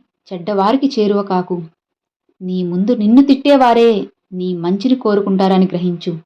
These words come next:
ఇష్టమైన పని ఎవరైనా చేస్తారు, కానీ గొప్పవారు మాత్రం చేస్తున్న ప్రతి పనిని ఇష్టపడతారని తెలుసుకో. ప్రశాంతంగా జీవించాలి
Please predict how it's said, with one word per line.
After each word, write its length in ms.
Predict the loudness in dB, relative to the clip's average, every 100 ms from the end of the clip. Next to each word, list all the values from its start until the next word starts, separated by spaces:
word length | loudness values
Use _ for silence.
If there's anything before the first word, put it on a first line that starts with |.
| _ _ _ _ _ _ _ _ _ _ _
ఇష్టమైన 440 | -20 -8 -4 0 0 0
పని 140 | 0 2 2
ఎవరైనా 380 | 4 4 6 4
చేస్తారు, 460 | 2 0 0 2 0 -2 _ -10
కానీ 260 | -6 -2 -4 -6 _ _ _ _
గొప్పవారు 540 | -4 -4 2 4 4 4
మాత్రం 260 | 2 2 0 0 -6 _ _
చేస్తున్న 340 | -8 -4 -2 -2 -4
ప్రతి 300 | -10 -6 -4 0
పనిని 240 | 2 2 0
ఇష్టపడతారని 640 | -2 -4 -4 -2 -2 -2 0
తెలుసుకో. 380 | -2 -2 -8 -6 -8 -14 _ _ _ _ _ _ _ _ _ _ _
ప్రశాంతంగా 640 | -12 -6 -4 -2 -2 0 0 0
జీవించాలి 580 | 2 4 4 4 4